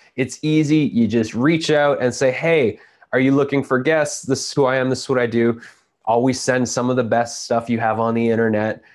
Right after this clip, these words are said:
as a way to, um, you know, you kind of, in those introductory emails, um, you gotta talk yourself up a bit. And I've got a, a gift that I'll send you all about how do you reach out cold to build partnerships. So that'll be coming up in just a minute. And then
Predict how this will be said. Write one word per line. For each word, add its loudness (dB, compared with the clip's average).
as 0
a 2
way 2
to, -2
um, -10
you 0
know, 2
you 0
kind -4
of, -6
in 2
those 0
introductory 0
emails, 0
um, -2
you -4
gotta 0
talk -6
yourself -4
up -2
a -2
bit. 0
And -4
I've -4
got 2
a, 0
a -4
gift -2
that 0
I'll 2
send -4
you 0
all 2
about 0
how -4
do -2
you 0
reach -2
out 0
cold 0
to -8
build 0
partnerships. -4
So -4
that'll 2
be -4
coming -2
up -4
in -8
just -10
a -4
minute. -2
And 0
then 2